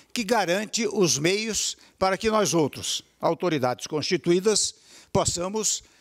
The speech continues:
eh, bem cumprir os nossos deveres. Portanto, eu quero saudar, e aqui vou usar um número, os mais de vinte mil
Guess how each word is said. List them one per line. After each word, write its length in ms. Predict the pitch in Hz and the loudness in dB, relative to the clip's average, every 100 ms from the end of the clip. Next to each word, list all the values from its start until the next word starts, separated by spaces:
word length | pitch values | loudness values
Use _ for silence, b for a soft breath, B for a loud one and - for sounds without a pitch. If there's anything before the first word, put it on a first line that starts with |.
| b | b
eh, 200 | 147 151 | -2 0
bem 240 | 117 170 | 0 -2
cumprir 680 | 190 208 139 - 165 190 196 - - | -2 -6 -2 2 2 2 0 -8 -6
os 220 | 160 117 | -2 0
nossos 400 | 143 151 - 147 | 0 0 -4 -2
deveres. 640 | 165 123 117 87 80 - - B B B B | 0 2 -2 -2 -2 -2 -6 B B B B
Portanto, 880 | 117 - 170 156 - 160 156 139 135 | -4 0 0 0 0 4 4 4 2
eu 140 | 123 | 0
quero 580 | - 135 131 123 110 98 _ _ _ _ - - | 0 0 0 0 -2 -6 _ _ _ _ -10 -2
saudar, 580 | - 156 123 107 131 135 | -2 0 -2 -2 -2 -2
e 40 | |
aqui 200 | 101 - | -6 -4
vou 180 | 110 110 | -2 0
usar 160 | 120 143 | 2 0
um 100 | 143 | 2
número, 460 | 135 151 165 180 - B B B | 2 2 2 0 -6 B B B
os 180 | - 127 | -2 0
mais 320 | 107 139 156 | 2 0 0
de 120 | 127 117 | -4 -4
vinte 380 | 113 208 - | -2 -2 -2
mil 320 | 120 139 156 | 0 0 0